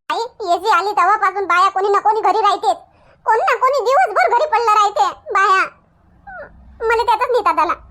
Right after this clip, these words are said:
दुसरं काही नाही. असं, ह्या प्रॉब्लेम आहे का तुया? मग आता काय एसी फेकून देऊ काय?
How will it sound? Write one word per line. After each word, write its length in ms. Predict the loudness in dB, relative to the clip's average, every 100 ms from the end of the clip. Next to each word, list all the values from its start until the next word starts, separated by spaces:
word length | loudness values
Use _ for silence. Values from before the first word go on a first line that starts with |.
| _ _
दुसरं 280 | -8 -2 0
काही 160 | 0 -2
नाही. 140 | -6 -12 _ _ _ _ _
असं, 680 | -2 -2 -2 -8 -8 -8 -10 -12
ह्या 120 | -4 -4
प्रॉब्लेम 440 | 0 -2 0 -2
आहे 100 | -2
का 100 | -4
तुया? 240 | -6 -6 -6 -12 _ _ _ _ _ _ _ _ _ -10
मग 180 | -6
आता 440 | -4 0 2 4 2
काय 280 | 0 0 0
एसी 600 | -2 -2 0 0 2 0 -4
फेकून 200 | -4 -2
देऊ 100 | 0
काय? 120 | -2